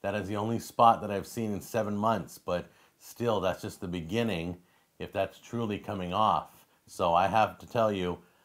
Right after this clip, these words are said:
there's one little speck, and I've cooked with it about four or five more times. Nothing else has happened, and nothing sticks still. It's still flawless, but I gotta let you know that one little speck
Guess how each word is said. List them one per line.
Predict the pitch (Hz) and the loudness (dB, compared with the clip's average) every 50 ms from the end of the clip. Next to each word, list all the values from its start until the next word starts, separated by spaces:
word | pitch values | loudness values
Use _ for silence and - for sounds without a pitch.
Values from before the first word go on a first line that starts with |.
| _ _ | _ _
there's | _ 95 90 80 | _ -8 -6 -6
one | 90 87 95 104 107 117 | -4 -2 0 0 2 2
little | 120 123 120 | 2 0 0
speck, | - - - - 117 107 101 - | -4 -8 -4 -2 0 0 0 -2
and | - 98 | -2 -4
I've | 95 92 - | -4 -4 -6
cooked | - - 139 117 - | -4 -4 -4 -4 -4
with | - - | -4 -4
it | 110 101 | -4 -2
about | 95 95 90 85 - | 0 0 0 0 -2
four | - 107 107 | -4 -4 -4
or | 101 - | -2 -2
five | - 104 101 87 | 0 0 0 0
more | 90 90 87 | -2 -6 -6
times. | - - 107 101 90 78 | -4 -4 -4 -4 -2 -4
Nothing | 92 98 95 98 95 - 101 95 | -6 -2 -2 -2 -2 -4 -8 -10
else | 92 87 - | -10 -10 -12
has | - - | -14 -4
happened, | - 85 82 82 - - 64 58 _ _ _ _ _ _ _ _ _ | 0 2 2 2 0 -8 -14 -16 _ _ _ _ _ _ _ _ _
and | - 78 76 78 | -12 -10 -8 -4
nothing | 82 90 - - 120 113 - | -4 -6 -4 -2 -4 -4 -4
sticks | - - - - 117 92 - - - | -6 -12 -4 -2 -2 -2 -2 -6 -18
still. | - - - 87 69 60 - - - | -20 -12 -8 -8 -8 -8 -8 -14 -18
It's | - - | -20 -20
still | - - 92 82 85 87 | -12 -8 -4 -4 -4 -4
flawless, | 82 - - 95 107 107 104 95 80 78 78 - - - _ _ | -6 -10 -2 4 6 6 6 6 4 0 -4 -6 -12 -20 _ _
but | 110 110 104 92 87 - _ _ _ _ _ _ _ _ _ _ _ | 2 2 2 2 2 -2 _ _ _ _ _ _ _ _ _ _ _
I | - 80 | -10 -6
gotta | 76 80 78 85 | -4 -4 -4 -4
let | 85 80 - | -6 -8 -8
you | 113 | -6
know | 110 113 117 113 107 | -4 -2 -2 0 0
that | 92 85 - | 0 -2 -2
one | 76 82 87 95 101 | -2 -4 -4 -2 -2
little | 101 107 104 | -2 -4 -4
speck | 95 - - - - 127 113 95 - - - | -6 -8 -12 -4 0 2 2 2 0 -2 -16